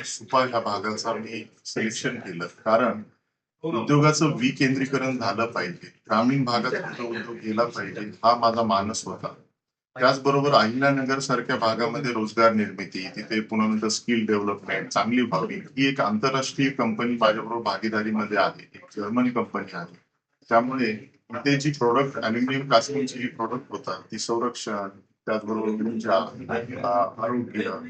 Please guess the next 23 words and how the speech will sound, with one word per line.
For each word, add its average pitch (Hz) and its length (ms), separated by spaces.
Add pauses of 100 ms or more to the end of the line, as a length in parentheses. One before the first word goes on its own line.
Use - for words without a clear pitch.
(260)
मरीन, 120 520
रोबोटिक्स, 113 840
ऑटोमोटिव्ह 113 640
अशा - 280
अनेक 143 240
क्षेत्रांमध्ये 127 720
दिली 113 260
जातात. 104 380
आणि 127 240
भारताला 117 560
आत्मनिर्भर 135 680
करण्यासाठी, 120 840 (520)
आयात 139 460 (760)
मुक्त 135 320
करण्यासाठी 110 760
बरीचशी 147 380
प्रोडक्ट 127 440
आपण 117 260
आजपर्यंत 113 500
डिफेन्समध्ये 113 720
सारस 113 440
टँक, 98 460
रेल्वेमध्ये, 113 800